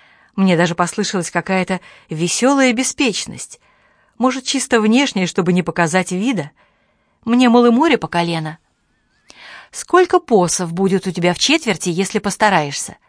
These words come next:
Это Лида спрашивает. А мне очень не по себе. Можно ли, реально ли за две-три недели, что остались до конца четверти и года, исправить пять плохо?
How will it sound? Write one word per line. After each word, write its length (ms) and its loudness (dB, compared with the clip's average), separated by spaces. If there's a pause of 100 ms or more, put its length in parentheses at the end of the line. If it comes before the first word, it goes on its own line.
(320)
Это 240 0
Лида 280 0
спрашивает. 600 -8 (840)
А 160 0
мне 500 0 (180)
очень 400 -2
не 100 -2
по 120 -8
себе. 420 -6 (680)
Можно 420 2
ли, 220 -4 (500)
реально 540 2
ли 200 -2 (200)
за 180 0
две-три 340 2
недели, 440 0
что 240 0
остались 400 -4
до 80 -4
конца 320 -2
четверти 480 -2
и 180 -6
года, 520 2 (420)
исправить 600 0
пять 300 -2
плохо? 460 0